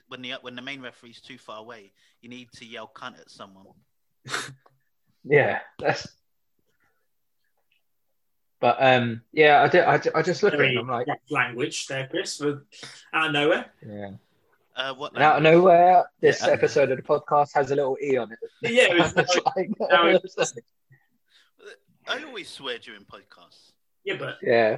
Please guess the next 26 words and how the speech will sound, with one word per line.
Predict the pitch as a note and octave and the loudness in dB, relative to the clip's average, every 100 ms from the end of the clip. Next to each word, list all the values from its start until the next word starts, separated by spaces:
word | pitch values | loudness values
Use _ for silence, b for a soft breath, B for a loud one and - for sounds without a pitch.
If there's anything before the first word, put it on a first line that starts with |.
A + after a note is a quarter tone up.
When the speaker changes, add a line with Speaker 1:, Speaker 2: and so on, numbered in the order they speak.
| - | -6
Speaker 3:
they're | - | -4
swearing | - A3+ A#3 D#3+ C3 | 0 2 2 2 0
and | C3 | -4
then | C#3+ C#3 | -8 -6
they're | C#3 | -8
swearing. | C#3 D#3 C#3+ B2 C3 _ _ _ _ _ _ - _ _ _ _ _ _ _ | -8 -6 -6 -8 -14 _ _ _ _ _ _ -20 _ _ _ _ _ _ _
Speaker 1:
Um, | A#2+ A#2 A#2+ A#2 A2+ _ _ A2+ | -16 -14 -14 -20 -20 _ _ _
I | |
don't | A#2 | -20
know | A#2 | -20
what | A2 G2+ | -20 -20
that | A2+ | -20
means. | A#2 | -20
What, | B2 | -20
you | A#2 | -4
think | |
Speaker 2:
But, | C#3 C3 | 0 2
Speaker 1:
the | C3+ C3 | 2 2
C | |
Speaker 2:
um, | B2 | 0
Speaker 1:
word's | B2+ - _ | -10 -20 _
worse | C3 B2 | -20 -20
than | A#2 A#2+ | -20 -20
the | D3+ | -20
F | |
word? | - | -20